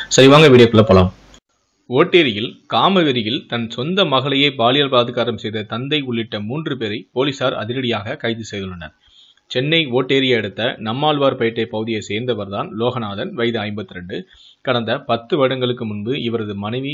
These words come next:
இறந்துவிட்ட நிலையில், இவருக்கு இரண்டு மகன் மற்றும் பத்தொன்பது வயதில் ஒரு பெண்ணும் உள்ளார். அந்த பெண் தந்தையுடன் வசித்து வருகிறார்.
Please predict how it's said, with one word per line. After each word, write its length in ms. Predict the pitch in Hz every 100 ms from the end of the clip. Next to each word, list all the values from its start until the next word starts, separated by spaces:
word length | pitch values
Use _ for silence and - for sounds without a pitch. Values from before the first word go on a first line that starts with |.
| -
இறந்துவிட்ட 460 | 113 131 120 110 104
நிலையில், 400 | 95 92 104 - _ _ _ -
இவருக்கு 380 | 131 120 117 131 156
இரண்டு 340 | 117 147 160 127
மகன் 340 | 110 104 165
மற்றும் 420 | 175 226 - 170
பத்தொன்பது 500 | 175 - - 156 151
வயதில் 260 | 117 107 143
ஒரு 200 | 120 104
பெண்ணும் 360 | 95 110 135 151
உள்ளார். 320 | 98 85 - _ _ _ _ _ _ _ _ _ _
அந்த 180 | 117 127 117
பெண் 320 | 117 123 185
தந்தையுடன் 440 | 113 131 160 131 135
வசித்து 360 | 104 131 127
வருகிறார். 360 | 104 92 85